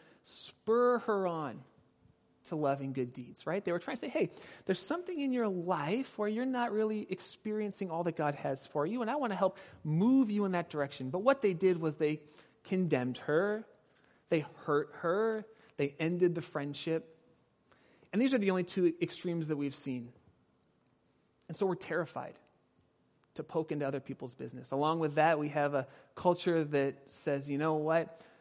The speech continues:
I'm gonna be politically correct, so you do what you want, I will do what I want, everyone will go their own way, and everyone will be fine." The problem with that is it creates superficial friendships that never go deeper than small talk,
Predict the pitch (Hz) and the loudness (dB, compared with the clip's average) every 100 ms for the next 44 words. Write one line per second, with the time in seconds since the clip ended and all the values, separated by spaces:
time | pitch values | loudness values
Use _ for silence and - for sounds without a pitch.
0 | _ _ - 160 170 156 156 - 165 160 | _ _ 2 4 4 2 -2 0 -2 0
1 | 156 - 165 196 214 - - 127 135 175 | -2 -4 0 2 2 -2 -4 -2 0 0
2 | 175 175 156 - 220 226 226 214 - - | 2 2 0 -2 -2 0 0 -2 -10 -20
3 | _ _ - 127 127 127 123 117 151 220 | _ _ 0 2 2 0 -2 2 6 6
4 | 226 226 214 214 - 131 139 143 135 131 | 6 4 2 0 -4 -6 -2 -2 -2 0
5 | 131 131 127 127 131 160 233 226 156 151 | 0 0 0 -2 -2 2 4 4 2 0
6 | 156 151 156 151 160 151 143 135 - 165 | 0 -2 -2 -4 -4 -4 -2 -6 -4 -2
7 | 170 165 147 156 160 160 - 156 - 147 | -2 -2 0 0 0 -2 -4 -8 -4 0
8 | 139 139 - 196 196 185 185 - 170 - | 0 -2 -6 -4 -4 -2 -4 -4 -6 -4
9 | 143 139 156 147 147 - - _ _ _ | -6 -6 -4 -4 -6 -16 -20 _ _ _
10 | _ 143 143 156 190 190 185 170 160 165 | _ -6 -2 0 0 4 4 2 -2 -4
11 | 156 - 139 131 131 135 135 135 | -4 -4 -4 -4 -4 -6 -6 -8